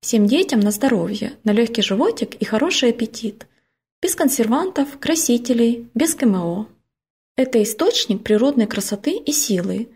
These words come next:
Магия качественных, натуральных душистых трав. Фиточай упакован в красочную картонную коробочку и разделён на двадцать больших круглых пакетиков для удобного заваривания.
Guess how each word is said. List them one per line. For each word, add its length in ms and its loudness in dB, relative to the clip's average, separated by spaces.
Магия 340 4
качественных, 760 -2
натуральных 540 2
душистых 560 -4
трав. 520 -8
Фиточай 520 0
упакован 520 0
в 80 -10
красочную 580 0
картонную 460 4
коробочку 760 -2
и 100 2
разделён 500 2
на 80 4
двадцать 440 0
больших 360 -2
круглых 400 0
пакетиков 680 -4
для 140 0
удобного 420 2
заваривания. 840 -2